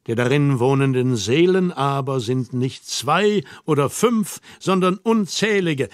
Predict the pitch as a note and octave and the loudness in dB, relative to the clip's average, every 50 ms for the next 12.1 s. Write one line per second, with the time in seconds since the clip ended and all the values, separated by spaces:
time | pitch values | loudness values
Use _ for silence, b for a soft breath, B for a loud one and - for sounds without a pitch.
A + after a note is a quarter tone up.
0 | B B B - D#3+ D#3+ E3 F3+ G3 G#3+ A3 F#3+ - - - G3 F#3+ D#3 - - | B B B -2 0 0 2 2 2 0 0 0 -2 -4 -4 -2 -2 -2 -4 -6
1 | - - D#3 F3 F3 F3 E3+ E3 - - C#3 D3+ D#3+ C3+ - - - - B3 C4 | -4 -2 0 0 0 0 0 -2 -4 -4 -2 -2 -2 -2 -6 -8 -4 -2 0 0
2 | A#3 A3 A3 G#3 - - - - - - F3 E3+ F3 F3 E3+ E3+ F3 D#3+ C#3 C#3+ | 2 2 0 -2 -4 -4 -8 -4 -2 0 0 2 0 0 0 -2 -2 -2 -2 -4
3 | A#2+ - - - - C3+ C#3+ C#3+ C#3 C3 C3 B2 G#2+ - - - - F2 G#2 C#3 | -4 -6 -6 -4 -2 0 0 0 -2 -2 -4 -4 -6 -8 -10 -10 -6 -2 0 0
4 | C#3 B2+ G2+ G#2+ G2 F2+ D#2+ B B B B B B B B B - A#2 B2 A#2+ | 0 0 -2 -4 -6 -8 -10 B B B B B B B B B -6 -4 -4 -2
5 | G#2+ G#2 - - - F#3+ A3+ A#3+ F#3 F3+ F3 E3 C3+ - C#3+ D3+ D3+ D3 C#3+ D3 | -2 -4 -4 -4 -4 -2 -2 0 0 2 0 0 0 0 0 2 2 2 0 0
6 | C#3+ B2 B2+ A2 - - - - B2 A2+ A#2 A#2+ A2+ A2+ A2+ A2+ G#2+ - - - | -2 -2 -2 -2 -4 -6 -6 -4 -2 -2 0 0 -2 -2 -4 -4 -6 -8 -10 -12
7 | B B B B B B B _ - A#2 G#2+ F2+ F2 F2+ G2 G2 G2+ F2 G2 F#2+ | B B B B B B B _ -2 -2 -2 -2 -4 -6 -4 -4 -6 -6 -8 -10
8 | E2+ D2+ - - _ _ _ b b b b b b b b b b b b b | -10 -12 -16 -20 _ _ _ b b b b b b b b b b b b b
9 | b - - A2+ - - G3 A3+ A3 F3 G3+ F#3 C#3 - E3+ D#3 D#3+ E3 D#3+ C3 | b -6 -6 -4 -2 0 0 0 2 2 2 2 2 2 2 2 4 2 2 2
10 | C3+ C#3 F#3+ F#3+ - - - E3+ F3 E3+ E3 E3 C#3 D3+ D#3+ C#3 - - D#3+ - | 2 2 2 0 0 -2 -2 -2 0 0 0 0 0 0 -2 -2 -2 -2 -2 -2
11 | C#3+ D#3 E3 D#3 C#3 D#3+ D#3 C#3+ C#3 B2 D#3 D3+ B2+ A2+ G#2 F#2 - - - E2+ | -2 -2 -4 -4 -6 -6 -4 -4 -2 -2 -2 -2 -2 -2 -4 -8 -10 -14 -16 -16
12 | D2+ | -16